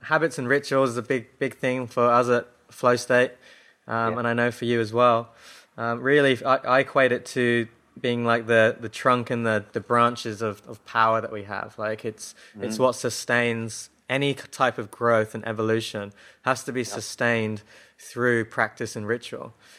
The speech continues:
Speaker 1: Um,
Speaker 2: Mm-hmm.
Speaker 1: and I know that you're, you're, you're, you're on this too, brother. So what's, talk to us about your setup.
Speaker 2: Ah, so the, yeah, morning ritual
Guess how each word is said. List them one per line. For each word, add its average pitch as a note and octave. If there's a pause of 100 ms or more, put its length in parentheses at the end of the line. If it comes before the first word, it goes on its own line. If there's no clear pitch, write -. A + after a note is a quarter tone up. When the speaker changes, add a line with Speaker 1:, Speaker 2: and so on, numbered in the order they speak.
(300)
Speaker 1:
Um, A2
Speaker 2:
Mm-hmm. A#2
Speaker 1:
and A#2+
I A#2+
know B2+
that A2+
you're, A#2 (560)
you're, A#2+
you're, A#2
you're A#2
on A#2
this A2
too, A#2+
brother. G#2+
So A2+
what's, B2+
talk C#3
to C3
us B2
about A#2
your A2+ (360)
setup. - (600)
Speaker 2:
Ah, A2
so A2+
the, A2+ (240)
yeah, G#2+
morning B2+
ritual A2